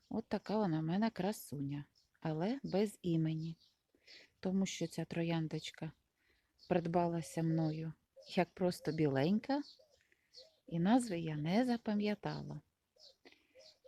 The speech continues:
Е, ця троянда виростає до двох метрів, тому весною я зробила їй обрізку до метру, тобто наполовину, тобто наполовину.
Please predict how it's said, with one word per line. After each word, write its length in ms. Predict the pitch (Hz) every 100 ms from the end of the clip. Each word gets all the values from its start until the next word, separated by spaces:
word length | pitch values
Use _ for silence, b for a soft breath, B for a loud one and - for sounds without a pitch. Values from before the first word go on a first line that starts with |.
| _ _ _ _
Е, 260 | 196 196 185
ця 480 | - 202 196 185 160 - - 214
троянда 680 | 196 190 233 233 170 165 165 - -
виростає 640 | 196 185 180 - 185 175
до 160 | 175 175
двох 340 | 180 170 -
метрів, 460 | 202 233 - 160 165 _ _ _ _ 523 _ - - _ - _ _
тому 640 | 202 202 208 196 185 - - _ - _ - -
весною 560 | 180 190 - 254 247 202
я 160 | 196 196
зробила 420 | 190 185 185 180
їй 220 | 180 175
обрізку 420 | 175 220 233 -
до 160 | 175 196
метру, 500 | 160 139 - 151 165 _ - -
тобто 320 | 226 247 180
наполовину, 720 | 190 196 185 170 147 147 165 - _ _ _ _
тобто 380 | - - - 208
наполовину. 680 | 196 - - 180 - -